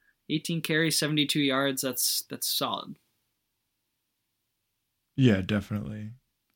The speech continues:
Speaker 2: Uh, probably wide receiver or running back one next year too.
Speaker 1: Really?
Speaker 2: He's been super solid. I mean, he was top twelve this year, was he not?
Speaker 1: Yeah, but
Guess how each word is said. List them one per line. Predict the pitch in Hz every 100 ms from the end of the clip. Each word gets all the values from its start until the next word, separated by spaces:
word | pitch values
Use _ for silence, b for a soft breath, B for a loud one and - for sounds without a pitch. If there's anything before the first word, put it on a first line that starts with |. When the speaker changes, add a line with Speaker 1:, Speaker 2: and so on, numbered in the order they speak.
| 117
Speaker 2:
Uh, | 107 104 - - - _ _
probably | 131 117
wide | 104 101
receiver | 101 - - -
or | 120 110
running | 104 101 98
back | 101 107
one | 101
next | 101 104 -
year | 107 104
too. | - 107 110 - _ _ _ _ -
Speaker 1:
Really? | 147 156 -
Speaker 2:
He's | 113 -
been | 107
super | - 104 107
solid. | 110 101 101 104 110 _ _ _ _ _ _ _ _ _ _ 151
I |
mean, | 160 143 107 - _ _ _ _ _ _ _ _
he | 127
was | 123
top | 131 131
twelve | 131 117
this | 123 -
year, | 107
was | 104 107
he |
not? | 101 104 147 - _ _ _ _ _ _ _ _ _ _ _ _ _ -
Speaker 1:
Yeah, | 160 135 - _ -
but | 143